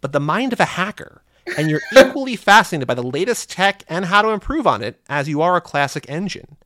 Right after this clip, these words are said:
Speaker 1: You don't shy away from the tough jobs, but you know you don't have anything to prove, so you're just as happy making sure your family has the things they need to accomplish their goals. Other people look at the big picture, but your strength is figuring out the details to make that big picture possible,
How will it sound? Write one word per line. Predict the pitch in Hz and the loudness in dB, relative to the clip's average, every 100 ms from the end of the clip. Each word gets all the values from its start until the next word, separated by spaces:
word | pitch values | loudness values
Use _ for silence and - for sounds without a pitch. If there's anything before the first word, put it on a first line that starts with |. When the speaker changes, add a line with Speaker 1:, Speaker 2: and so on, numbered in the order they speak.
| _ | _
Speaker 1:
You | 165 | -4
don't | 302 285 | -4 -4
shy | - 226 | 2 2
away | 220 214 | 4 -2
from | 180 | -4
the | 160 | -8
tough | - 170 - | 0 -2 -2
jobs, | - 160 117 104 117 | 0 0 0 -4 -12
but | - 120 | -12 -10
you | 147 | -6
know | 147 196 | -2 -2
you | 214 | -2
don't | 208 185 | -2 0
have | 147 - | -2 -4
anything | 156 180 190 | -6 -4 -4
to | 185 | -6
prove, | - - 180 120 117 107 _ - _ | -8 -8 -6 -6 -10 -14 _ -20 _
so | - 143 | -12 -10
you're | 131 | -4
just | 254 226 | -2 -2
as | 254 | -4
happy | - 190 180 180 | 0 2 2 -2
making | 147 147 156 | -4 -6 -8
sure | - 147 | -6 -6
your | 131 | -6
family | 127 - 240 277 240 233 | -8 -6 -6 -4 -4 -6
has | 180 170 | -6 -6
the | 160 | -8
things | - 165 156 | -8 -8 -6
they | 147 214 | -6 -6
need | 196 139 135 | -6 -8 -10
to | - 131 | -8 -8
accomplish | - 120 110 101 | -6 -6 -6 -10
their | - 120 | -8 -4
goals. | 185 160 - - - - _ _ _ _ - | -4 -4 -8 -18 -20 -20 _ _ _ _ -2
Other | 220 311 | -2 -2
people | 254 240 | -8 -4
look | 208 | -4
at | 180 | -4
the | |
big | 139 139 127 | -6 -8 -6
picture, | 120 - 110 | -10 -8 -10
but | 117 123 | -10 -6
your | 151 254 | -6 -4
strength | - 120 92 - - _ _ _ - | -6 -8 -14 -18 -20 _ _ _ -16
is | - | -10
figuring | 165 151 165 | -6 -4 -4
out | 160 | -4
the | 139 | -6
details | 160 214 170 156 156 | -12 -8 0 0 0
to | - | -4
make | 143 127 | -8 -6
that | 120 - | -8 -4
big | 143 131 | -6 -4
picture | - - 135 | -8 -6 -8
possible, | - 160 170 123 110 104 110 | -2 0 0 -4 -12 -12 -14